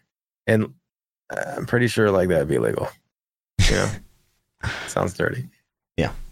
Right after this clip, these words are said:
Speaker 1: And
Speaker 2: But
Speaker 1: I'm
Speaker 2: we
Speaker 1: pretty
Speaker 2: see it
Speaker 1: sure
Speaker 2: time and time
Speaker 1: a
Speaker 2: again.
Speaker 1: multi-billion dollar company wouldn't worry about the pennies that they're gonna get from
Speaker 2: Sure.
Speaker 1: like, let's just say that their bot's super successful. What are they gonna rake in? A mil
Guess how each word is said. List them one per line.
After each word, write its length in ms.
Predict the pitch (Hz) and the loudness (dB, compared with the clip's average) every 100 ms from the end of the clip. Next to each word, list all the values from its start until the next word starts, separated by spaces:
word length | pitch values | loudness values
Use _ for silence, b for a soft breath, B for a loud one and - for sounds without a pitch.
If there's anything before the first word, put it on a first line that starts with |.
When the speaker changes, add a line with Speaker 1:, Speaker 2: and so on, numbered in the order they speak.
| - - _ _ _ - | -18 -20 _ _ _ -2
Speaker 1:
And 80 | |
Speaker 2:
But 100 | 131 | 4
Speaker 1:
I'm 120 | 143 147 | 4 6
Speaker 2:
we 40 | |
Speaker 1:
pretty 180 | 170 165 | 4 4
Speaker 2:
see 40 | |
it 40 | - | 4
Speaker 1:
sure 120 | 147 | 4
Speaker 2:
time 100 | 127 | 4
and 80 | 113 | 4
time 140 | 107 98 | 2 2
Speaker 1:
a 40 | |
Speaker 2:
again. 180 | - 123 | 2 4
Speaker 1:
multi-billion 1080 | 139 135 139 131 127 107 101 139 139 135 123 | 4 6 4 4 0 0 2 4 6 4 4
dollar 260 | 117 110 | 6 6
company 580 | 104 110 92 92 87 82 - - _ _ _ _ _ 107 | 4 2 2 0 0 -2 -6 -18 _ _ _ _ _ 2
wouldn't 400 | 113 104 101 - _ | 2 2 -4 -8 _
worry 400 | 101 104 98 95 | 2 4 6 4
about 400 | 90 90 87 - | 4 4 2 0
the 120 | - 82 - | -6 -4 -2
pennies 500 | - 104 95 90 87 | 0 2 2 0 0
that 140 | 87 | 0
they're 120 | 90 | 2
gonna 220 | 87 85 | 2 2
get 240 | 85 87 85 | 2 0 0
from 300 | - 87 85 B B | -2 -2 -4 B B
Speaker 2:
Sure. 320 | 110 98 85 - | 0 2 2 4
Speaker 1:
like, 100 | 160 | 6
let's 220 | 214 196 | 6 6
just 200 | 202 - | 2 4
say 100 | 175 | 4
that 100 | 143 | 4
their 100 | 131 | 2
bot's 380 | 101 113 98 - | 4 4 4 0
super 260 | 123 110 | 0 0
successful. 680 | 107 92 - 95 85 85 87 | 0 -2 0 0 0 -2 0
What 100 | 127 | 2
are 60 | 139 | 2
they 120 | 117 | 4
gonna 220 | 104 92 | 4 4
rake 240 | 87 82 - | 2 2 0
in? 220 | 80 - | -4 -4
A 100 | 95 | 0
mil 360 | 90 95 95 | 2 4 2